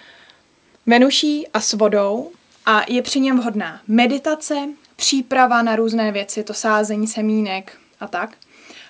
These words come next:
Očista, vnitřní práce, jarní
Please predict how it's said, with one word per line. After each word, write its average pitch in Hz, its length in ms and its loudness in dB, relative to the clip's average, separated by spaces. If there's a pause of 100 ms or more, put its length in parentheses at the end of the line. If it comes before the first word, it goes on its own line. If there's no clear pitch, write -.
(100)
Očista, 254 640 0 (320)
vnitřní 262 500 2
práce, 247 640 0 (1040)
jarní 226 540 2